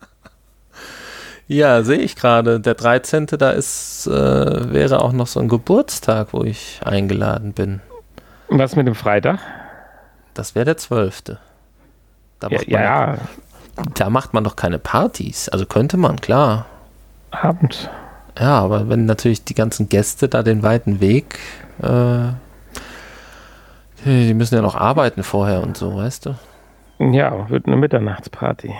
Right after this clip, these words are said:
Speaker 2: Ja, wie geht man denn dann vor?
Speaker 1: Hm. Das ist ja doof.
Speaker 2: Ah, der Sonntag ist auch schlecht.
Speaker 1: Ja, Sonntags ist auch schlecht. Wie lange wird denn sowas dauern?
Speaker 2: Ja, vier Stunden. Vier, fünf Stunden.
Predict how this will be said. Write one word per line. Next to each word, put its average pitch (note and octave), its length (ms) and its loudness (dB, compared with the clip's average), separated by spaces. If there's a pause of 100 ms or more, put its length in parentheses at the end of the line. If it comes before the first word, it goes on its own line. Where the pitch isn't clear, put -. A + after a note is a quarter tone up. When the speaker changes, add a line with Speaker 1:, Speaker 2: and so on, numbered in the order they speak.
(480)
Speaker 2:
Ja, D3 160 2
wie C3 100 -2
geht D#3 160 2
man C#3+ 140 4
denn A#2+ 140 4
dann G#2+ 100 2
vor? D#3+ 380 0 (160)
Speaker 1:
Hm. F#2 320 -10 (720)
Das - 120 -20
ist - 80 -16
ja C3 60 -6
doof. G#2 400 -12 (260)
Speaker 2:
Ah, B2 100 -2
der B2 140 2
Sonntag D3 380 2
ist B2+ 80 0
auch C3 180 2
schlecht. G2 420 -4 (560)
Speaker 1:
Ja, G2 140 -4
Sonntags F#2 400 -2
ist G#2 140 -4
auch G2 160 -2
schlecht. - 520 -12 (1500)
Wie G#2 80 0
lange G#2 240 2
wird G#2+ 140 0
denn A2 100 0
sowas F#2+ 300 0
dauern? G2 440 2 (2250)
Speaker 2:
Ja, F#2+ 140 2
vier G2 240 0
Stunden. C#3 560 2
Vier, - 220 -2
fünf C3+ 220 -4
Stunden. C3+ 400 2